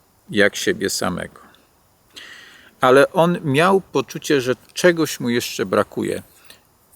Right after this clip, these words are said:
To jest coś wyjątkowego, jeżeli my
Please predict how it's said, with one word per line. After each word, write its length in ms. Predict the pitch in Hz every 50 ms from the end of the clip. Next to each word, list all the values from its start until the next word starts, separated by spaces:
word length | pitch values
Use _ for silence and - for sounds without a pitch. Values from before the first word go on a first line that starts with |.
| _ _ _ _ _ _
To 100 | - 147
jest 440 | 151 156 151 - - - - - - - - - - - -
coś 240 | - - 151 143 131
wyjątkowego, 800 | 120 147 147 147 143 - - - - 147 139 175 160 131 120 113
jeżeli 640 | 113 120 113 95 107 131 160 175 147 117 95 - - 95
my 320 | 107 123 143 156 160 156